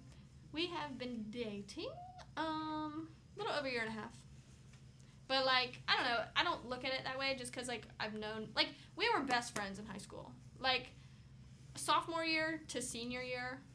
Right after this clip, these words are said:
of high school, w-, like, I, I literally considered him my best friend. Like, he was my buddy. Like, we talked about everything, like, all the time. But it was never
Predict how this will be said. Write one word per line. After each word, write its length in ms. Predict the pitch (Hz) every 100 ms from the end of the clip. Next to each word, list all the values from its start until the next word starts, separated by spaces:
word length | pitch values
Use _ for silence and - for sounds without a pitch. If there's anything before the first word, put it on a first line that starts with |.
| -
of 100 | 247
high 120 | 262
school, 480 | 269 277 269 262 -
w-, 180 | 220 208
like, 320 | 240 226 - - - - - - - -
I, 200 | 277 269 254
I 100 | 269
literally 280 | 285 269 269
considered 360 | 247 233 214
him 120 | 208
my 100 | 202
best 260 | 196 - -
friend. 160 | - - -
Like, 120 | 233
he 80 | 269
was 100 | 262
my 100 | 240
buddy. 380 | 202 190 196 208
Like, 160 | 220 214
we 420 | 226 226 226 226 - - - -
talked 240 | 240 -
about 140 | 214 -
everything, 280 | 190 190 -
like, 100 | - -
all 100 | 196
the 80 | 196
time. 320 | - - 208 - - - - - -
But 180 | 226 277
it 100 | 269
was 120 | 269 277
never 400 | 277 277 262